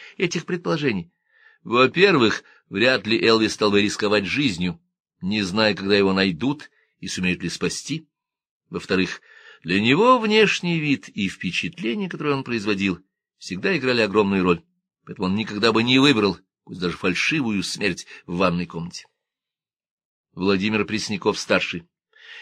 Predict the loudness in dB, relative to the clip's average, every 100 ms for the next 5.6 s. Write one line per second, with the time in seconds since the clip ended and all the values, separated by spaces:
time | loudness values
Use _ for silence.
0 | -4 0 2 0 0 0 0 0 2 2
1 | 2 -8 -2 0 -2 -4 -2 0 0 0
2 | 0 2 4 2 _ -20 -10 2 4 6
3 | 4 2 0 0 0 0 -2 4 4 6
4 | 2 -2 -4 -8 -6 -2 -2 -2 -4 -2
5 | -2 -4 -8 -4 -4